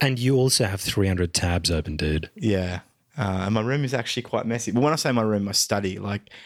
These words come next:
Speaker 2: my wife, the rest of the house is pretty clean, but yeah.
Speaker 1: Yeah.
Speaker 2: Well, there you go.
Speaker 1: So
Speaker 2: Microcosm of my life. Well, that's, I mean, so what have you, what, what have you done about it? 'Cause Jordan Peterson's big on essentially, if you see something like that,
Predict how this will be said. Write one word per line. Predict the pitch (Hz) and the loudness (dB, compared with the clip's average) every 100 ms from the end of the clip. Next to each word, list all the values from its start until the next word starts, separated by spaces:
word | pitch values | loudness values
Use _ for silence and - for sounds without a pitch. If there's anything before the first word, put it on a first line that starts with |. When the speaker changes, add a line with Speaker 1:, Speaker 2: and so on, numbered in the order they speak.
| - | -4
Speaker 2:
my | 107 | 0
wife, | 104 101 98 - - - | 2 2 -2 -6 -18 -2
the | 110 | 0
rest | 143 | 0
of | 95 | -4
the | |
house | 101 98 98 | -4 -4 -4
is | 92 - _ | -8 -10 _
pretty | - - | -10 -8
clean, | - 101 90 85 | -4 -4 -4 -8
but | - 90 - _ _ - - _ - | -12 -12 -14 _ _ -20 -20 _ -10
yeah. | 95 95 90 85 85 82 82 - - - _ - - - | -2 0 0 -4 -8 -14 -18 -20 -20 -20 _ -18 -18 -6
Speaker 1:
Yeah. | - 90 87 85 82 | 0 2 4 2 2
Speaker 2:
Well, | 101 90 85 | 0 -2 -2
there | 104 | 0
you | 98 - | 2 2
go. | 95 | 2
Speaker 1:
So | 92 117 110 110 | 2 0 2 0
Speaker 2:
Microcosm | 113 110 - 101 101 | 0 -2 -4 -2 -2
of | 95 | 0
my | 95 | 0
life. | 92 92 90 - - | 0 -2 -6 -12 -4
Well, | 139 | 2
that's, | 165 185 | 2 2
I | 143 | 0
mean, | 147 131 - - | 0 -2 -8 -6
so | - 131 | 0 2
what | - 92 - | 2 -2 -4
have | 117 120 | -2 2
you, | 113 110 107 - | 2 2 0 -4
what, | 110 120 123 | -2 -2 2
what | 143 | 2
have | 131 | 2
you | 123 | 0
done | 110 110 | 0 0
about | 104 98 98 | 0 0 -2
it? | - | -4
'Cause | 113 | -2
Jordan | 113 120 113 | 2 2 2
Peterson's | 110 104 - 101 101 - - - | 0 0 0 2 0 0 -6 -6
big | 110 107 | -4 0
on | 104 196 196 - _ _ _ | 0 0 -4 -8 _ _ _
essentially, | - - 113 - 101 98 _ _ - | -4 0 0 0 -2 -2 _ _ -8
if | - | -4
you | 107 | 0
see | - 151 | 2 2
something | 151 120 | 0 0
like | 110 107 | -2 0
that, | 113 139 - | 2 0 -2